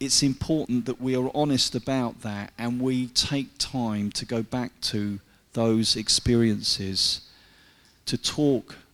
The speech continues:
about them, to receive counselling, maybe prayer, because it was never God's intention for you to be, feel hurt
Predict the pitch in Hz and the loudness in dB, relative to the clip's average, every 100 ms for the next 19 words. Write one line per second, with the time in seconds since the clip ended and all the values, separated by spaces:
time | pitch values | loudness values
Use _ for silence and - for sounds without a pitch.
0 | _ _ _ - - 120 110 110 107 104 | _ _ _ -12 -2 0 0 -4 -4 -2
1 | 104 107 110 - - 131 - - 123 120 | -2 0 4 4 4 2 0 -4 -4 -2
2 | - - 101 104 120 127 127 117 113 - | -4 -4 -4 0 2 2 0 -2 -4 -14
3 | - 117 104 95 95 - _ _ _ - | -10 -6 -6 -6 -10 -16 _ _ _ -20
4 | _ _ - - _ _ _ _ _ _ | _ _ -20 -20 _ _ _ _ _ _
5 | 123 - 139 123 139 135 139 139 120 127 | -2 0 2 2 2 2 2 2 0 -2
6 | 123 120 117 - 123 117 - 104 101 - | 0 0 2 2 2 0 -2 -4 -6 -6
7 | 120 117 117 113 110 92 _ _ _ _ | 0 2 4 4 2 -2 _ _ _ _
8 | _ _ _ _ - 117 104 120 110 104 | _ _ _ _ -10 -2 4 6 6 4
9 | - 117 113 113 - _ - 120 113 113 | 2 4 4 2 -4 _ -2 0 0 -2
10 | - _ _ _ _ _ _ _ - - | -8 _ _ _ _ _ _ _ -10 0
11 | 123 123 120 - - 131 127 131 | 4 4 2 -2 -2 0 2 0